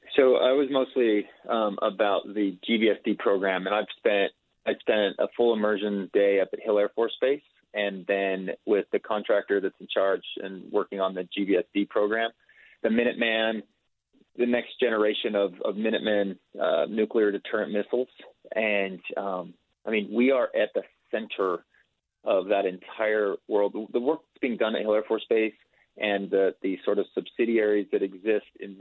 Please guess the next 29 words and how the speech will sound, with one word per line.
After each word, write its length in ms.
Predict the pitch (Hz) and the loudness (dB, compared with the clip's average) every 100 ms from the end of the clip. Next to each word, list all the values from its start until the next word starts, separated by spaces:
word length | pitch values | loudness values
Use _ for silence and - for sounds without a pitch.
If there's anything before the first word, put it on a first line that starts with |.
| - | -10
in 100 | 107 | -10
this 140 | 101 98 - | -8 -10 -8
region 460 | 98 101 120 123 131 _ _ _ _ - 101 | -4 -2 -2 -4 -4 _ _ _ _ -8 -2
um, 360 | 95 87 82 _ _ _ - | 0 -2 -6 _ _ _ -2
they're, 420 | 107 104 101 - _ _ _ - | 0 2 0 -2 _ _ _ -2
they're 260 | 104 107 | 0 0
incredible, 640 | 104 92 - 107 98 82 78 | -2 -4 -4 -2 0 0 0
and 80 | 90 | 0
we're, 280 | 95 90 87 _ | -2 -2 -4 _
we're, 320 | - 98 90 - | -4 -2 0 0
we're 160 | 98 110 | 0 0
hitting 180 | 117 110 | 0 0
above 220 | 104 98 | 0 2
our 140 | 95 | 0
weight 360 | 92 98 90 - - - | 2 2 0 -4 -14 -10
with 160 | - | -10
the 80 | - - | -6 -2
size 220 | 127 117 | -2 -2
of 60 | |
the 120 | 95 - | -8 -4
state 200 | 107 101 | -2 0
we 120 | 107 | 2
are 260 | 110 123 113 | 2 2 0
and 80 | 98 | 0
what 120 | 92 | 0
we're 160 | 101 101 | 0 0
able 100 | 104 | -4
to 120 | _ | _
provide 480 | - 92 95 95 | -10 -2 0 0